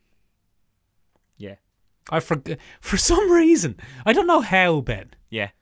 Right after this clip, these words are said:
Speaker 2: I don't know how. I don't know what's wrong with me.
Speaker 1: Go on.
Speaker 2: But for some reason, the very obvious progression of Beowulf showing up,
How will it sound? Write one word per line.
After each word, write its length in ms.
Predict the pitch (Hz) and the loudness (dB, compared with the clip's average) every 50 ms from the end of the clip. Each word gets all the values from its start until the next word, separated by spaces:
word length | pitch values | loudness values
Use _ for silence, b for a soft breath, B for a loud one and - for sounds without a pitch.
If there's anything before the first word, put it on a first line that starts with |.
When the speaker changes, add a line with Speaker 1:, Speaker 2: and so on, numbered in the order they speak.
| _ _ _ - | _ _ _ -8
Speaker 2:
I 80 | 220 220 | -8 -6
don't 220 | - 320 330 320 | -2 -2 -2 0
know 160 | 277 247 202 | 2 0 0
how. 500 | 160 139 156 160 147 117 107 - - - - - | 0 0 -2 -2 -2 -2 -4 -8 -14 -18 -16 -10
I 80 | - 160 | -6 -4
don't 180 | 262 294 294 | -2 -2 0
know 120 | 247 202 170 | 0 0 0
what's 360 | 156 185 226 214 - - - | 2 2 2 2 0 0 0
wrong 200 | 165 151 139 131 | 0 0 0 -2
with 120 | 131 120 | -4 -8
me. 220 | 117 98 92 82 _ _ _ - | -10 -14 -18 -18 _ _ _ -10
Speaker 1:
Go 140 | - 123 110 | -8 -6 -6
on. 100 | 95 - | -4 -4
Speaker 2:
But 120 | 196 185 | -6 -6
for 140 | - 214 185 | -4 -6 -6
some 340 | - - 277 285 294 269 226 | -4 -2 -2 -2 -2 -2 -2
reason, 440 | 190 165 131 107 - 110 107 104 - b b b b b | -2 -2 -2 -4 -8 -12 -16 -18 -18 b b b b b
the 80 | 190 170 | -14 -10
very 460 | 156 165 254 277 294 285 262 226 202 | -4 0 0 2 2 2 0 -2 0
obvious 400 | 190 190 160 151 156 143 131 - | -2 -2 -2 -2 -4 -4 -6 -6
progression 580 | - - 127 - 123 120 117 - - 127 113 110 | -8 -8 -6 -6 -4 -6 -6 -6 -6 -8 -8 -8
of 400 | 107 117 113 113 104 92 - - _ _ _ _ _ _ _ _ _ - | -8 -6 -6 -6 -8 -10 -14 -20 _ _ _ _ _ _ _ _ _ -2
Beowulf 400 | 156 160 160 156 147 147 131 - | 2 2 2 2 2 -2 -4 -6
showing 300 | - - 135 123 113 113 | -6 -4 -4 -4 -4 -6
up, 240 | 110 104 - - | -8 -10 -10 -14